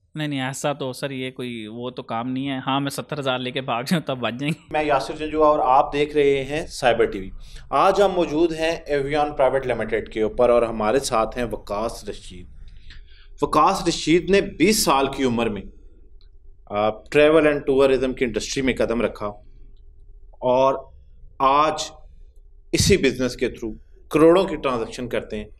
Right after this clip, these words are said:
Speaker 2: और लाखों रुपए कमाते हैं। वकास ने ये जर्नी कैसे स्टार्ट की और इसी जर्नी में दस हज खुद कैसे किए, ये सब कुछ इनसे जानेंगे। अच्छा वकास, ट्रैवल इंडस्ट्री आपका इंतखाब था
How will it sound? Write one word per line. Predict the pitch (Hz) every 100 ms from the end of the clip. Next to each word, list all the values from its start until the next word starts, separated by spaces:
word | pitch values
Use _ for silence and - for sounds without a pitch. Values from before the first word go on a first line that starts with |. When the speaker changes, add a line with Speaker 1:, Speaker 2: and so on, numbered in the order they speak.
| - 131
Speaker 2:
और | 117
लाखों | 113 - 117
रुपए | 101
कमाते | 92 95 85 -
हैं। | 87 - - - - - - - - - - 147
वकास | 156 156 202 226
ने |
ये | 220
जर्नी | 180 175 214
कैसे | 208 220 208
स्टार्ट | - 147 170 -
की | 208
और | 220 214
इसी | 208 202 254
जर्नी | 185 165 160 196
में | 185 196
दस | - - 170 214 - - - - -
हज | 131 147 - - - - - -
खुद | 196 196 165
कैसे | 143 151
किए, | - 120 117 - - - - - - - 135
ये |
सब | - - 202 196
कुछ | -
इनसे | 143 127 117
जानेंगे। | 107 101 104 101 - - -
अच्छा | - 240
वकास, | 226 220 247 - -
ट्रैवल | 226 247 277
इंडस्ट्री | 226 165 - 151 135 -
आपका | 165 196 214
इंतखाब | 196 170 - 131 175 190
था | 156 - -